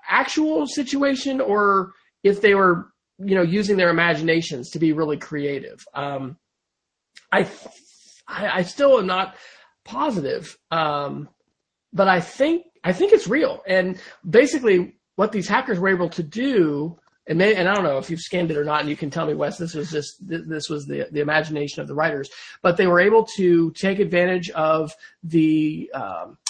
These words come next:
operating systems running inside vending machines, running inside, uh, a lot of, uh, they describe over five thousand different items. And because things were all connected to the same D N S server, basically they were able to, um,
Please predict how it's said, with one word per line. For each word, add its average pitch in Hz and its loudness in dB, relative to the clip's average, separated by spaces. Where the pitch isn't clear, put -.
operating 214 4
systems 156 -6
running 185 0
inside 160 -4
vending 202 0
machines, 196 -2
running 165 -4
inside, 156 0
uh, 123 -10
a 143 2
lot 165 4
of, 165 -2
uh, 160 -4
they 156 -6
describe 147 0
over 147 -2
five 165 0
thousand 170 0
different 160 -6
items. 151 -2
And 156 0
because 170 -2
things 160 -4
were 147 -2
all 165 0
connected 180 -4
to 151 -4
the 143 -14
same 151 -4
D 151 -2
N 147 -2
S 170 0
server, 160 -2
basically 165 -2
they 147 -2
were 147 -2
able 147 -2
to, 147 -4
um, 135 -10